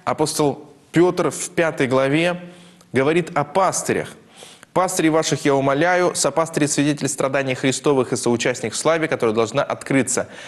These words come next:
Пасите Божие стадо, какое у вас, надзирая за ним непринужденно, но охотно и богоугодно, не для гнусной корысти, но из усердия, и не господствуя над наследием Божиим, но подавая пример стаду». И это,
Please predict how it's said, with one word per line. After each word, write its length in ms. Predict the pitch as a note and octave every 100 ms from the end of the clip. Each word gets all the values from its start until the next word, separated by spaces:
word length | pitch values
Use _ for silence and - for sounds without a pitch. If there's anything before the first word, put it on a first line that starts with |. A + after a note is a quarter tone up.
| - -
Пасите 640 | D#3+ C3+ - G3+ A3 F#3+ E3
Божие 340 | E3 D3+ D#3
стадо, 340 | D3+ D3+ C3+
какое 320 | B2 A#2+ D3 C3+
у 140 | C#3+
вас, 300 | C#3+ C3 -
надзирая 400 | B2 A#2 D3 E3
за 120 | C#3
ним 220 | D3 D3
непринужденно, 1000 | B2+ E3 E3 D#3 D#3 D3 F#3 F3+ A#2 F#2+ - - -
но 220 | B2+ C3+
охотно 440 | C3 - G3 G3+ D3
и 140 | -
богоугодно, 680 | C#3+ D3+ D3+ E3 E3 E3+ A#2
не 120 | A2
для 200 | A2+ A2+
гнусной 420 | A2 C#3+ A3 G3+ E3+
корысти, 400 | E3 E3 E3 C3+
но 260 | A#2 E3 E3+
из 240 | E3 -
усердия, 760 | - D#3+ - A3 G3 A#2 G#2+ F#2 - - - -
и 60 | E3+
не 100 | E3
господствуя 640 | E3 D#3 A3 A#3 - D#3+
над 100 | C#3+
наследием 560 | C3 C#3 D3 B2 B2+ B2+
Божиим, 360 | B2+ G#2 G2 - -
но 280 | A#2+ D3+ G3+
подавая 600 | F3 C3+ C3+ C3+ F3+ E3+
пример 400 | E3+ C3+ D3 D3
стаду». 720 | - - F3 F3 B2 F#2+ E2 - - _ _ - - - _ _ -
И 140 | D3 -
это, 520 | G3+ G3+ F#3 E3+ F3